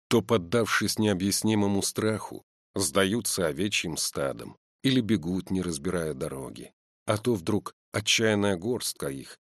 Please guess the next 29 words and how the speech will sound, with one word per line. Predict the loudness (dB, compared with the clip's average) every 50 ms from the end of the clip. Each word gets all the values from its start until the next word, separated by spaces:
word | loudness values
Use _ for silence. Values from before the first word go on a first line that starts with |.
| _ _ -8
вцепляется | -6 -2 0 0 0 0 2 2 2 2 2 0 -2 -2 0
намертво | 0 2 2 2 0 -2 -4 -6 -10 -10 -10 -8
в | -8 -8
клочок | -4 -2 0 0 0 0 0 -4 -4 -4
земли, | -4 -4 -2 0 0 2 0 0 -2 -4 _ _ _ _ _ _ _ _
не | 0 2 4 4 4
стоящий | 2 2 2 2 2 2 2 2 4 4
не | 4 4 4
только | 4 2 -2 -2 -2 -4
их | -4 -2 -2 -2 -2 0
жизни, | 0 -2 -2 0 0 0 0 -2 -6 -8 -10 -12 -16 _ _ _ _
но | 0 2 4 4 4
одной | 2 0 -2 -2 0 0 0
капли | -2 -4 -6 -6 -4 -4 -4
крови. | -4 -4 -4 -4 -2 -2 -4 -6 -10 -20 -20 _ _ _ _ _ _ _ _ _ _ 0
О | 2 2
защитниках | 4 4 4 4 4 4 2 2 0 -2 -4 -4 -2 -2 -4 -4
Брестской | -2 -2 0 0 0 0 -2 -4 -6 -8
крепости, | -4 -2 0 0 0 0 -4 -8 -10 -10 -10 -12 -16 -16 _ _ _ _ _ _
сражавшихся | -2 0 2 4 6 4 4 4 0 -2 -2 -2 -4 -6 -4 -4 -4 -6 -4
только | -4 -4 -2 -2 -2 -2
потому, | -2 0 0 0 0 0 -2
что | -2 -2 -2 0
не | 2 2
могли | 2 2 2 0 0 -2
поверить | -2 0 -2 0 0 0 0 0 0 -2 -4
в | -8 -10 -4
бегство | 0 0 0 0 -2 -4 -4 -4 -4 -4
своей | -2 -2 0 0 0 0 0 -2